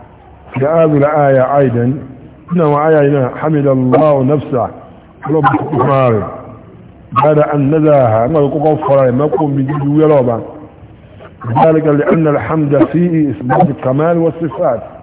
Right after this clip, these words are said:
كمال الصفات. Kò sí méjì ń bẹ, ọpẹ́,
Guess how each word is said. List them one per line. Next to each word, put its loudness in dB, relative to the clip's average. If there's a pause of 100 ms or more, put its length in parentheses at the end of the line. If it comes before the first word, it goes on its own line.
(380)
كمال 0
الصفات. -2 (580)
Kò 0
sí -8
méjì 0
ń 0
bẹ, 2 (120)
ọpẹ́, 2